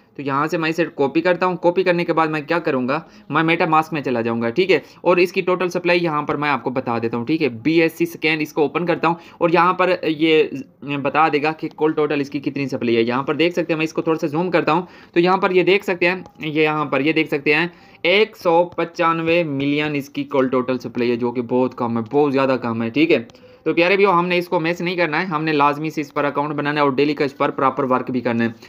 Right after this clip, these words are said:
देखें, जो लिंक होगा आपको Telegram पर मिलेगा, Telegram का लिंक वीडियो को डिस्क्रिप्शन में मिल जाएगा और Telegram पर ही हर अपडेट दे देता हूँ, चाहे वीडियोज़ बनाऊँ या ना बनाऊँ,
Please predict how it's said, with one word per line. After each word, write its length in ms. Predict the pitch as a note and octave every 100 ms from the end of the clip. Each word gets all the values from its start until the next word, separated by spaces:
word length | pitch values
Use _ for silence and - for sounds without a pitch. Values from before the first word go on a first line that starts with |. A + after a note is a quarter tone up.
| - -
देखें, 220 | G3 A3
जो 80 | G3
लिंक 220 | F3+ G3+
होगा 200 | G#3 F#3+
आपको 180 | F#3 F#3+
Telegram 380 | F3 E3+ E3 E3
पर 100 | E3+
मिलेगा, 240 | E3+ E3+
Telegram 460 | E3 E3 D#3+ E3+ G3+
का 60 | G3
लिंक 180 | F3+ E3
वीडियो 160 | E3+
को 60 | D#3
डिस्क्रिप्शन 420 | D3+ D#3+ D#3 D#3+
में 100 | D3+
मिल 180 | C#3+ E3
जाएगा 280 | D#3 D3+ D#3+
और 220 | D3+ C#3+ -
Telegram 400 | E3 D#3 D3 D3+ D#3
पर 100 | D#3
ही 80 | D3
हर 180 | C#3
अपडेट 300 | C#3+ C3 C#3
दे 160 | B2+ C3
देता 200 | C3 C3+
हूँ, 160 | C#3+ C#3+
चाहे 200 | C3+ C3
वीडियोज़ 260 | C#3+ C#3
बनाऊँ 240 | C3 C#3+ D3+
या 80 | C3
ना 100 | B2+
बनाऊँ, 280 | B2 D3